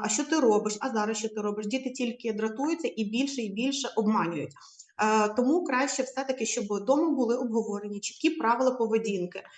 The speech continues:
що допустимо, що недопустимо, що карається, е,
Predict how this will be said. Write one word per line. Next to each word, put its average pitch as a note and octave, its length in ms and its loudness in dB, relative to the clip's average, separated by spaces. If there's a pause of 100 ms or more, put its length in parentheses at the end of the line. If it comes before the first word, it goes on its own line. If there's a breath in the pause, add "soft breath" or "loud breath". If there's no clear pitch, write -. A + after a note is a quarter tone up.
(220 loud breath)
що D#4+ 260 2
допустимо, B3+ 800 2
що C4+ 220 0
недопустимо, G#3+ 760 0
що - 220 0
карається, B3 640 0
е, A3 720 2